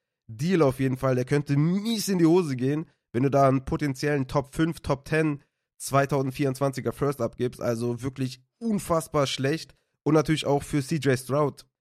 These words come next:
Ja, also mit J S N, also, äh, wär ich komplett ausgeflippt. Also das wär richtig geil gewesen.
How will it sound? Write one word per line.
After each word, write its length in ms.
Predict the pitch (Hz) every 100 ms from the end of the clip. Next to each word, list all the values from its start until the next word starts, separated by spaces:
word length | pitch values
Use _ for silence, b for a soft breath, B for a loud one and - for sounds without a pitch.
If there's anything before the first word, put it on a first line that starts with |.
| -
Ja, 360 | 117 131 - -
also 260 | 131 139 147
mit 400 | 151 156 - 135
J 120 | 135
S 100 | 127
N, 200 | 123 113
also, 320 | 113 101 87
äh, 840 | 50 60 64 67 92 - 233 220 208
wär 80 |
ich 100 | 185
komplett 220 | - 147 110
ausgeflippt. 420 | 113 - - -
Also 120 | 113
das 80 | 127
wär 120 | 139
richtig 200 | 135 -
geil 140 | 143
gewesen. 420 | 139 127 135 143